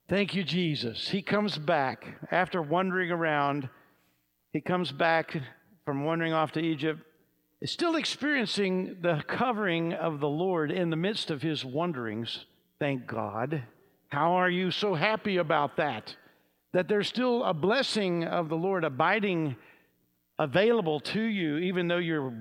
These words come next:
wandering off the path. Thank God. How many of us, like, you know, shoot yourself in the foot? This is,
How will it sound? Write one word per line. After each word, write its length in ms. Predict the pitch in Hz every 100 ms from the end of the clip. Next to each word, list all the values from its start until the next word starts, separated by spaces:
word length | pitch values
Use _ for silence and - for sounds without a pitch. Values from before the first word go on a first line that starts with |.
| 113 110
wandering 440 | 117 180 185 185
off 340 | 180 185 - -
the 100 | 151
path. 640 | - 214 202 110 - - - _ _ _ _ _ _ -
Thank 400 | 262 269 196 143
God. 800 | 214 233 247 226 160 139 113 90 - _ _ _ _ _ _ _ _ _
How 140 | 196 262
many 180 | 262 240
of 100 | 208
us, 180 | 185
like, 180 | 226 196
you 80 | 208
know, 120 | 208
shoot 280 | 151 226 214
yourself 300 | 208 240 247
in 40 | 233
the 80 |
foot? 300 | 185 285 311
This 160 | 185 170
is, 200 | 202 139